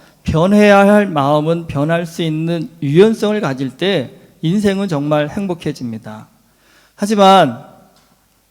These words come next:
이게 생각보다 참 어렵다라는 것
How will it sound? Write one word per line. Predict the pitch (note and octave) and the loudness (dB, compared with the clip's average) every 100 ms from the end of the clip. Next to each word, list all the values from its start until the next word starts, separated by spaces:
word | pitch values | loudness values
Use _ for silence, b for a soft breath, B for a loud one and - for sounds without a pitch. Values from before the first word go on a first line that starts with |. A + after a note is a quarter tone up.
| _ | _
이게 | E3 D#3+ F3+ E3+ A#2 - - | -6 2 4 4 2 -8 -16
생각보다 | - A3 G#3+ G#3 F#3 F3 C#3 A2 - - | -8 -2 -2 -2 0 0 0 -4 -18 -14
참 | - - A3+ - | -10 -4 -4 -2
어렵다라는 | D#3 F3 - D#3+ D3 C#3 C3 | -2 -2 -2 -2 -2 -4 -4
것 | D3+ D3+ - _ | -2 -4 -6 _